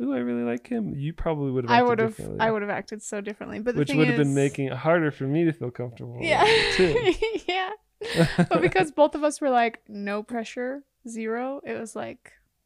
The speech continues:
Speaker 2: actually, you had more pressure than I did 'cause you were actually trying to impress me. <laughs> But I was not trying to impress
Speaker 1: But
Speaker 2: you
Speaker 1: I
Speaker 2: at
Speaker 1: was,
Speaker 2: all.
Speaker 1: I was just more confident.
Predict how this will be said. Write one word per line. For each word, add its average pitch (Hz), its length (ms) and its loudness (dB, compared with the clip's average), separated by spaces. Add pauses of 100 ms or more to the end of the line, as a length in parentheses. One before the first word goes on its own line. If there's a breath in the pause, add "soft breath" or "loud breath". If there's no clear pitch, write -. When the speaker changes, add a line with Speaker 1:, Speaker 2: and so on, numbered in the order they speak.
(240)
Speaker 2:
actually, 320 340 -4
you 311 120 0
had 247 160 -4
more 233 140 -12
pressure - 320 -14
than 247 160 -14
I - 120 -16
did 262 280 -18
'cause 254 240 -14
you 247 120 -10
were 240 120 -10
actually - 420 -12
trying 349 280 -6
to 440 80 2
impress 466 320 -2 (100)
me. 571 100 10
<laughs> 587 1500 4
But 381 100 0
I 349 120 12
was 359 140 2
not 285 220 2
trying 254 220 0
to 254 100 -2
impress 233 300 -6
Speaker 1:
But 180 100 4
Speaker 2:
you 185 60 12
Speaker 1:
I 185 40 12
Speaker 2:
at 185 60 8
Speaker 1:
was, 170 100 6 (260)
Speaker 2:
all. 165 80 6
Speaker 1:
I 160 40 8
was 156 140 4
just 147 180 -2
more 127 120 0
confident. 117 580 -6